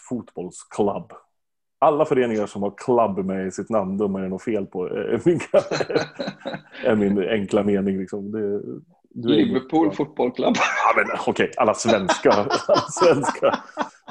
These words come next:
Speaker 1: alla svenska fotbollsklubbar som har ett C i det. Nej, det, hockeylag som heter H C, det är samma sak, liksom. Jag blir så här, nej, sluta. Ni, ni är inte N H L, liksom. Det, det funkar inte.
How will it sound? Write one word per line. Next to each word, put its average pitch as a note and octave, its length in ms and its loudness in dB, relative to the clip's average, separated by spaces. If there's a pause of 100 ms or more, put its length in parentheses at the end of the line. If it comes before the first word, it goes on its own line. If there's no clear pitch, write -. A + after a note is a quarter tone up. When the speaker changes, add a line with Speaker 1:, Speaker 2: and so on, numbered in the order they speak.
(420)
Speaker 1:
alla G#2 160 -4
svenska G#2+ 360 0
fotbollsklubbar F#2+ 680 -4
som G2 140 -4
har F#2 80 -2
ett F2+ 100 -8
C F#2+ 440 -6
i G#2 140 -6
det. G2+ 400 -4
Nej, G#2+ 260 -2
det, G2+ 320 -4 (880)
hockeylag C3 580 2
som G2 140 -6
heter G2+ 180 0
H G#2 320 -4
C, G#2+ 220 -4
det G2 60 -4
är G#2 40 -2
samma G2 260 -2
sak, G#2 260 -6
liksom. G2 200 -16
Jag G#2+ 80 -8
blir G2 100 -12
så - 100 -16
här, G#2+ 100 -10
nej, G2+ 140 -6
sluta. - 440 -10 (180)
Ni, B2+ 420 -6 (920)
ni A2+ 140 -4
är G#2+ 180 0
inte G2+ 200 -4
N G2+ 120 -2
H G2+ 80 0
L, F#2+ 180 -4
liksom. - 320 -16
Det, G2+ 360 -10 (960)
det G#2+ 80 -2
funkar G#2 300 0
inte. F#2+ 220 -6